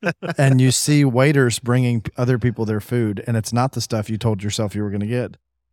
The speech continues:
Speaker 2: And then you start getting a whiff of the food in the restaurant, and you start craving things you didn't even know were on the menu.
Speaker 1: Mm.
Speaker 2: Uh, and th-, th-,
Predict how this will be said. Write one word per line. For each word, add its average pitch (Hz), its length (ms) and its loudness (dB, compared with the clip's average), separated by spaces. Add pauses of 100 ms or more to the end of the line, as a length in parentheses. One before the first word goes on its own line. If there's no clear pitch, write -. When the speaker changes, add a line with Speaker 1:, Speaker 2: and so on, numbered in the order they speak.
Speaker 2:
And 117 300 0
then 120 520 0
you 113 200 -2
start 117 480 0
getting 123 260 0
a 107 100 -2
whiff 107 460 -4
of 92 120 -10
the 107 100 -6
food 127 340 -2
in 113 60 -2
the 110 100 -2
restaurant, 107 640 -4
and 110 200 -4
you 151 120 0
start 123 300 -6
craving 123 340 -6
things 123 200 -6
you 143 100 -4
didn't 139 180 -6
even 127 160 -6
know 127 100 -6
were 131 160 -6
on 143 140 -4
the 113 60 -4
menu. 139 360 -6 (340)
Speaker 1:
Mm. 92 440 -8 (420)
Speaker 2:
Uh, 110 560 2 (260)
and 117 600 -2 (420)
th-, 123 180 -10
th-, 117 140 -10